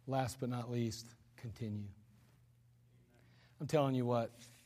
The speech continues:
God can do with you what you can't do yourself. What will you let God do in your life? How will you let him change you today? Is there a need for change? I know in my life there's needs.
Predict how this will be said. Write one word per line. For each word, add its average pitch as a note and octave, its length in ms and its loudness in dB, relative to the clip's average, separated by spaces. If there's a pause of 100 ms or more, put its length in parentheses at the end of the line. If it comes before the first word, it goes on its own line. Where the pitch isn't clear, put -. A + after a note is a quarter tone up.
(1160)
God D3 220 8
can C#3+ 140 2
do C#3+ 140 4
with C3+ 120 2
you C#3 160 2
what C3 180 -2
you B2+ 120 -2
can't B2+ 320 -6
do B2+ 80 -2
yourself. A#2 480 -6 (1200)
What F3+ 120 2
will E3 100 6
you D#3+ 100 10
let D3 200 6
God C3+ 220 4
do C3+ 140 2
in C3 80 0
your B2 120 0
life? A#2+ 320 -4 (200)
How F#3+ 160 2
will F#3+ 80 4
you F3 100 4
let D#3 160 4
him C3+ 100 2
change B2 400 -2
you G#2+ 60 -4
today? A2 380 -8 (1500)
Is D#3+ 160 2
there E3 140 4
a D#3 40 6
need D#3+ 200 2
for D#3 120 -4
change? E3 460 -4 (1300)
I A2+ 60 -6
know B2+ 140 -2
in B2 80 0
my B2 120 4
life A2 260 -2
there's A2 220 -10
needs. A2 360 -8